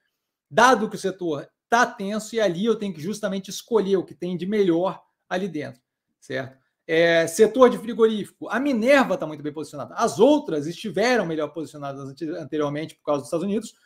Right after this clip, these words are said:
hoje não estão. A-, ali, pra mim, a única opção viável é a Minerva, tá?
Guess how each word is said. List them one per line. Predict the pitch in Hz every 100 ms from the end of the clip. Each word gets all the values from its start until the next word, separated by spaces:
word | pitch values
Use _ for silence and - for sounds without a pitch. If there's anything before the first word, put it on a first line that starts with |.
| _
hoje | 214 196 220 220
não | 233 240
estão. | 240 247 180 - _ _ _
A-, | 170 160
ali, | 185 196 277
pra | 240
mim, | 175 196
a |
única | 180 240 269 226
opção | 170 - 151 147
viável | 135 220 180 180 185
é | 233
a |
Minerva, | 269 247 175 123 - _ _ _ _
tá? | 120 139